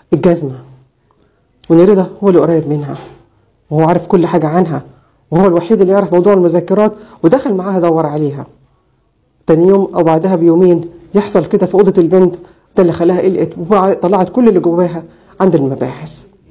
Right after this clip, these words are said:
اللي خدت الموضوع بجدية فعلًا، وبدأوا يستجوبوا رضا.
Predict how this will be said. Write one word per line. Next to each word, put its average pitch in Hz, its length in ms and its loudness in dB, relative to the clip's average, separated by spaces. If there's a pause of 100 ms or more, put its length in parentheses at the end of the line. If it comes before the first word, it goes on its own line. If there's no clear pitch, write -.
(180)
اللي 160 140 2
خدت 180 260 0
الموضوع 156 300 2
بجدية 165 440 0
فعلًا، 175 420 -2 (720)
وبدأوا 175 320 2
يستجوبوا 160 460 -2
رضا. 139 240 -2